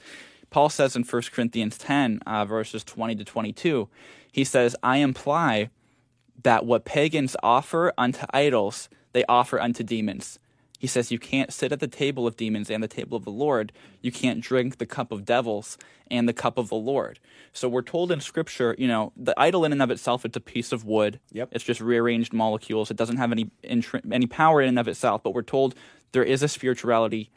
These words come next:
Speaker 1: behind this idol that it's pointing to, that it's connected to,
Speaker 2: Yep.
Speaker 1: right? And that this spirituality is demonic in nature.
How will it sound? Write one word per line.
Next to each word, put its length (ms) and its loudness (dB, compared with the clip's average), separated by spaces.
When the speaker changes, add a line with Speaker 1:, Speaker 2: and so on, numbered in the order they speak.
Speaker 1:
behind 560 2
this 180 -2
idol 440 2
that 140 4
it's 120 2
pointing 460 0
to, 180 -4
that 140 2
it's 120 0
connected 520 -2
to, 300 -6
Speaker 2:
Yep. 180 -10
Speaker 1:
right? 240 2
And 140 2
that 140 -2
this 200 2
spirituality 880 2
is 140 -2
demonic 380 0
in 80 -2
nature. 400 -4